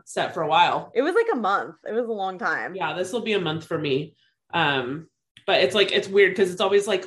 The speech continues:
Speaker 1: one day it's good. And then the next, it's just like, "Oh my God, I need to get my nails done so bad."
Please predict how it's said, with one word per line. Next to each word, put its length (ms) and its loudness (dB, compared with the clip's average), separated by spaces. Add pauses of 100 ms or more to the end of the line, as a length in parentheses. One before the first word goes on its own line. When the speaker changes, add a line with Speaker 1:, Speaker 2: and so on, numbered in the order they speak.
Speaker 1:
one 200 0
day 120 2
it's 200 -4
good. 440 -2 (240)
And 140 2
then 100 2
the 120 0
next, 380 -4
it's 160 -8
just 200 -2
like, 240 2
"Oh 100 -4
my 120 2
God, 180 6
I 80 2
need 120 -2
to 60 -8
get 140 -2
my 80 -6
nails 240 -6
done 160 -10
so 200 -6
bad." 280 -4